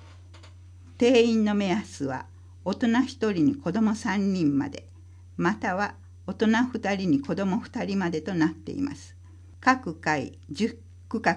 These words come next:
となっています。お問い合わせは、秋区民文化センター、電話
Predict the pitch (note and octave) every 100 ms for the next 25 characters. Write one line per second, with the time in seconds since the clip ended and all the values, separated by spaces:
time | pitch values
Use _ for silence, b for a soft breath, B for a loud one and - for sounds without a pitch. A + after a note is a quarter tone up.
0 | - - D#3 D3+ - - G#2+ D2+ E2+ -
1 | - - b b b b b - F3+ F#3+
2 | A3+ G#3+ F#3+ F#3 G#3 - D#3 D#3 - -
3 | - - - - - - G#3 A#3 A3+ G#3+
4 | G#3 G3+ E3 A3 A3+ G#3 - F3 - -
5 | E2+ F#2 - - - - - - - -
6 | D3 F#3+ G#3 G3 F3+ E3+